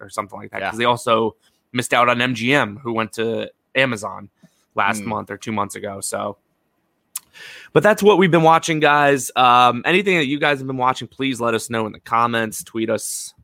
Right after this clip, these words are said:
Speaker 1: let us all know that good stuff. But the big review this week, The Suicide Squad, uh, not Suicide Squad. Now there is a "the" in the beginning. So you
Speaker 2: Big
Speaker 1: know that, like,
Speaker 2: difference.
Speaker 1: this is, this is the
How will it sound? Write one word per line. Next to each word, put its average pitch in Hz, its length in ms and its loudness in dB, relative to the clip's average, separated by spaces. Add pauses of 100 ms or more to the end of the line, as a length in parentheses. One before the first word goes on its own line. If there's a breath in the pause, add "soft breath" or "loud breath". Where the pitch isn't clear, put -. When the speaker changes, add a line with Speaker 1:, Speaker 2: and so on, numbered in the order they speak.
(160)
Speaker 1:
let 113 100 -6
us 120 140 -12
all 110 140 -4
know 110 160 -4
that 107 200 -8
good 110 160 -6
stuff. 110 380 0
But 117 260 2 (920)
the 127 100 -4
big 180 260 4
review 180 280 0
this 160 240 -2
week, 131 360 -4 (1200 soft breath)
The 135 60 -12
Suicide 139 600 -2
Squad, 101 480 -4 (420)
uh, 107 420 0
not 123 360 0
Suicide 170 560 0
Squad. 123 400 2
Now 160 460 2
there 135 260 -2
is 117 120 -6
a 117 80 -4
"the" 110 540 0 (120)
in 117 80 -14
the 113 80 -8
beginning. 107 520 -8
So - 160 -6
you 117 200 -2
Speaker 2:
Big 127 40 -4
Speaker 1:
know 135 220 2
that, 117 180 -2
like, 113 220 -6
Speaker 2:
difference. - 0 -
Speaker 1:
this 123 240 -6
is, 117 440 -6 (420 soft breath)
this 151 220 0
is 123 280 -4
the 123 500 -4